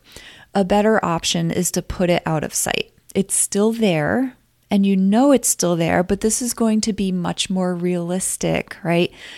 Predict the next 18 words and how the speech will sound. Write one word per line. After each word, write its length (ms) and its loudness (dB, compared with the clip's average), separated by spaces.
Especially 540 0
for 180 0
the 100 2
rest 300 0
of 100 -2
your 160 2
life. 480 -2
Here's 300 -2
why. 240 -4
There's 220 2
always 380 2
going 300 2
to 100 -2
be 500 0
foods 580 2
available 540 0
to 260 -2
you 480 4